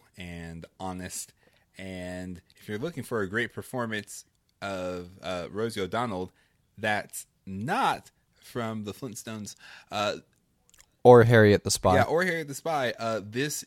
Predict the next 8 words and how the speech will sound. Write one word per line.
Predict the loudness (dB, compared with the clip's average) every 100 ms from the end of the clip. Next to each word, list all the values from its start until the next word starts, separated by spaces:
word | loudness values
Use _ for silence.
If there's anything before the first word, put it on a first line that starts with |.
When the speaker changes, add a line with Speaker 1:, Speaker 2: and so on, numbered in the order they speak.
| -8
Speaker 1:
is | -6 -6
another | -8 -10 -10 -10
movie | -10 -10 -10 -14 -14 -10
with | -10 -10 _ -12
her | -12 -10
in | -10 -10
it. | -12 -18 -20 -12 -2
Um, | 0 0 -2